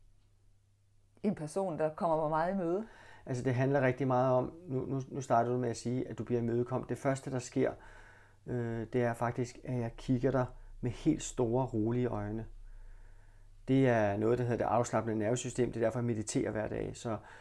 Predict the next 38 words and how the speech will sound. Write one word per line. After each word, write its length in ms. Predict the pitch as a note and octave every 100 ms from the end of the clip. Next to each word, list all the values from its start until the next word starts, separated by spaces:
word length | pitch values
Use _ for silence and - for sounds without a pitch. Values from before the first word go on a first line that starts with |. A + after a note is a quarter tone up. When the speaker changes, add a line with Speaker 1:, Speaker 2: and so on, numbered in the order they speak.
| -
Speaker 2:
så 140 | - A2+
ved, 280 | B2 B2 -
ved 260 | B2 A#2+ -
at, 220 | A#2 A2 - - - -
når 80 | C3+
man 140 | A#2 A#2
har 280 | D#3 D#3
rigtig 260 | C3 C3 C3+
mange 200 | A#2+ B2
klienter, 500 | - A#2+ A2+ - B2 - - - - - - - -
og 120 | A#2+ A#2
for 100 | B2+
ikke 140 | C3
at 40 |
miste 420 | C3 B2+ B2 - B2+
sig 140 | B2+
selv 260 | - A#2+ -
til 160 | A#2
det 220 | B2+ B2 - - - C3
energiarbejde, 840 | B2 A2 C3+ C3+ B2+ G2 - A2+
man 120 | A2+
laver 180 | A2+ A2
hver 160 | A#2
dag, 240 | A#2+ A#2+ - - - - -
så 160 | - C3+
handler 300 | A#2+ A#2 B2
det 120 | A#2+
rigtig 260 | A#2 A2+ A#2
meget 220 | A2 A2
om, 240 | A2+ A#2 -
at 60 | A#2+
man 140 | A#2
fuldstændig 600 | - C3 - B2+ A#2 A2
ved, 180 | B2 C#3+
hvor 160 | A#2+
man 180 | A#2 A2
selv 360 | - - C#3+ -
er. 260 | G#2+ G2